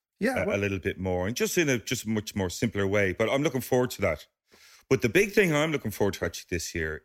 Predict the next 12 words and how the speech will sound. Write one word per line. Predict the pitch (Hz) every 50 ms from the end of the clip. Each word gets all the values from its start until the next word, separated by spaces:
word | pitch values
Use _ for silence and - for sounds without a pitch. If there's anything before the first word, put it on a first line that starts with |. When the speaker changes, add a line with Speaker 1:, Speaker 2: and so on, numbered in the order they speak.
| _
Speaker 2:
is | - 101 98 95 92 92 87 - - - _
on | 107 104
the | 98 104 117
other | 131 139
side | 131 - - 113 104
of | 92 82
the | 87
water, | 85 87 87 82 80 76 - _ _ _ _ _ _ _ _ _ _ _ _ _ _ _ - -
is | - 107 107 107 90 - - - - _ _ -
the | 104
Mary | 107 117 113 107
Kay | 104 - 113 117 120 110 95 80 -